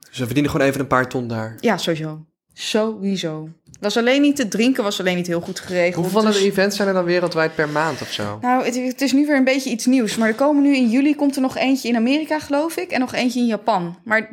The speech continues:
Speaker 2: er waren dus daar in Berlijn ook, ja, gewoon mensen vanuit heel Europa gekomen om daar te spelen. Het is echt zo. De code van mijn Pokémon Go account staat gewoon in mijn bio op Insta als je me toe wil voegen.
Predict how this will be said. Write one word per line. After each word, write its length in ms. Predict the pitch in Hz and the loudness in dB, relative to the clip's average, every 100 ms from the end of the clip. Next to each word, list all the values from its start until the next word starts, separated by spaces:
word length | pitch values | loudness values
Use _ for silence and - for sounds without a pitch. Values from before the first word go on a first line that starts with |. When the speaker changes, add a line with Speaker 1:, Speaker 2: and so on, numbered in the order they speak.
| 202 | -4
Speaker 2:
er 100 | 220 | 0
waren 320 | 254 320 254 | 2 2 0
dus 240 | 220 220 | -2 -2
daar 220 | 220 240 226 | 2 2 2
in 100 | 220 | 0
Berlijn 420 | 214 240 226 208 | 2 2 2 0
ook, 340 | 262 - - - | -2 -4 -16 -8
ja, 200 | 247 240 | -8 -4
gewoon 260 | 262 262 | 0 2
mensen 280 | 269 320 311 | 2 2 0
vanuit 200 | 269 262 | 0 2
heel 300 | 254 370 - | 2 2 0
Europa 420 | 226 269 359 254 | 0 0 2 0
gekomen 520 | - 196 175 170 190 - | -2 -4 0 0 0 0
om 160 | 294 | 2
daar 220 | 262 269 262 | 2 2 -2
te 80 | |
spelen. 560 | - 262 269 196 156 185 _ _ _ _ | -6 -2 -2 -4 -10 -16 _ _ _ _
Het 160 | - 262 | -6 -4
is 100 | - | -2
echt 300 | - 311 - | -2 -2 -4
zo. 340 | - 160 165 - _ | -6 -6 -8 -16 _
De 480 | 196 214 226 220 208 - _ _ - | -4 2 2 2 0 -8 _ _ 0
code 340 | 262 277 285 | 2 2 0
van 140 | 285 | 0
mijn 120 | 247 233 | 0 0
Pokémon 340 | 240 240 214 | 0 0 0
Go 120 | 226 | 2
account 300 | 233 226 233 - | 2 2 0 0
staat 200 | 226 - | -2 0
gewoon 180 | 226 | 0
in 60 | 214 | 0
mijn 140 | 190 | 0
bio 240 | 180 220 214 | 0 2 2
op 100 | 196 | 0
Insta 360 | 214 - 240 | 0 0 0
als 140 | 214 - | 0 -2
je 60 | |
me 60 | 196 | -4
toe 140 | 220 | -4
wil 100 | 208 | -4
voegen. 400 | 208 214 233 254 | -4 -6 -4 -8